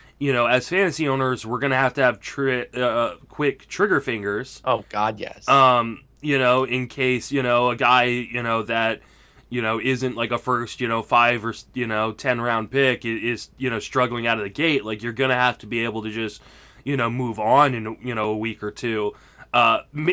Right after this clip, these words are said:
Speaker 1: M L B teams are gonna do the same thing. Like, if
Speaker 2: Of
Speaker 1: Profar
Speaker 2: course.
Speaker 1: is, you know, struggling out of the gate, like, he's just not gonna play. Uh, and, you know, and so, like, if Profar is struggling, even if,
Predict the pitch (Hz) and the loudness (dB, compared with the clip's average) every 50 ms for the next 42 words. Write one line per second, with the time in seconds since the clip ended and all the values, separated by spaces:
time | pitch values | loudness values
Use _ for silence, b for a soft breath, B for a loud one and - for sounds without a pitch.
0 | - - 180 208 262 233 185 175 - - 165 214 277 269 - 208 117 139 135 131 | 2 2 4 4 4 2 2 -4 -4 -4 0 0 0 2 0 0 0 2 0 2
1 | 127 131 131 - 143 139 123 123 - 135 117 104 92 143 143 120 101 90 - 110 | 0 0 0 -2 -4 -4 -4 -4 -4 -4 -4 -4 -2 -2 0 0 -2 -2 -4 -4
2 | 123 120 131 143 147 151 147 139 - 143 160 185 196 - - - 147 139 131 123 | -4 -2 0 0 0 2 0 0 0 2 4 4 4 4 4 4 4 6 6 6
3 | 113 110 110 98 117 127 123 123 123 120 117 117 113 113 113 107 - - b b | 6 4 2 0 0 2 2 2 2 2 0 0 0 -2 -2 -4 -6 -12 b b
4 | b b b b b b b 135 143 139 127 120 117 110 - - - - 135 143 | b b b b b b b -2 0 2 2 2 0 -2 -6 -8 -4 2 4 6
5 | 147 220 147 147 139 131 127 127 131 131 127 120 113 113 104 98 123 156 156 123 | 6 6 4 2 0 2 2 4 4 4 4 2 -4 -6 -6 -2 0 0 0 0
6 | 107 104 120 - - 160 165 135 - - 151 156 - - 123 117 113 117 117 - | -2 -4 -8 -8 -6 -6 -6 -6 -2 -2 -2 -2 -2 -2 0 0 0 0 0 -4
7 | 110 101 90 - - - 110 123 120 104 82 76 71 - B B B B B B | -10 -12 -12 -12 -6 0 2 2 2 2 0 -4 -14 -20 B B B B B B
8 | B B B _ 120 123 120 113 110 107 101 - - - 120 120 117 110 110 110 | B B B _ 0 2 4 4 4 2 2 -2 -4 -4 -2 0 0 0 -2 -4
9 | 104 90 117 117 107 107 101 104 110 110 - 123 123 120 - - 135 131 127 123 | -6 -6 -6 -4 -2 0 0 0 0 -2 -4 -6 -6 -6 -6 -2 0 2 2 2
10 | 123 120 117 117 117 - - _ - 127 135 131 123 120 - - - 139 175 202 | 2 0 -2 -4 -6 -6 -10 _ -4 -2 0 0 0 -2 -4 -2 2 4 4 4
11 | - 196 170 151 143 131 - - 139 143 160 135 123 113 110 107 104 104 104 98 | 4 4 4 4 4 2 0 2 4 4 4 4 0 -4 -4 -4 -4 -4 -6 -12
12 | b b b b b b b b b b _ 147 156 170 170 160 151 143 131 - | b b b b b b b b b b _ -6 -4 -2 0 0 0 0 0 -4